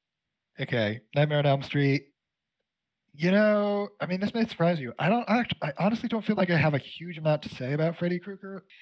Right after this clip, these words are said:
He is probably the most overtly interesting. He's kind of the wildest. He is wisecracking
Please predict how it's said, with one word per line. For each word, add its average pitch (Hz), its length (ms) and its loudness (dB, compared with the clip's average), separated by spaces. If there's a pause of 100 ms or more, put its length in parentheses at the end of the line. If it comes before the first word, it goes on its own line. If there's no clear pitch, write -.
(400)
He 254 420 2
is 202 200 0
probably 202 600 2
the 160 140 -2
most 151 360 -4 (600)
overtly 131 720 -6
interesting. 160 880 -4
He's 139 140 -4
kind 151 200 4
of 139 80 0
the 139 80 -2
wildest. 123 880 -2 (600)
He 123 760 -4
is 127 200 -4
wisecracking 120 1160 0